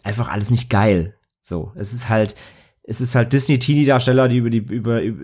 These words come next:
neunzig Minuten über, über, über den Bildschirm hüpfen und ganze Zeit mit ihren gebleachten Zäh-, Zähnen in die, in die Kamera grinsen, wie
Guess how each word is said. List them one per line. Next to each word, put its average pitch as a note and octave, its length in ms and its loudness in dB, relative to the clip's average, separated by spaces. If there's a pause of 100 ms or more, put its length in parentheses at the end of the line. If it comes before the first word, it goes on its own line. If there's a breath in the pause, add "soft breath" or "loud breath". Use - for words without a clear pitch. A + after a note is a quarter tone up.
neunzig B2 240 -4
Minuten A#2+ 480 0
über, F#3 200 -6
über, A2 140 -4
über A2 140 -6
den G#2+ 140 -4
Bildschirm A#2+ 400 0
hüpfen A#2 420 -2
und G#2 340 -6
ganze A2+ 220 -4
Zeit A2+ 160 2
mit G#2+ 80 -6
ihren A2 120 0
gebleachten A#2 460 0
Zäh-, A#2 300 0
Zähnen A#2+ 680 0
in A2 240 4
die, G#2+ 140 0
in G#2+ 80 2
die G#2 40 -2
Kamera A2+ 420 2
grinsen, G2 540 -4
wie G2 120 -4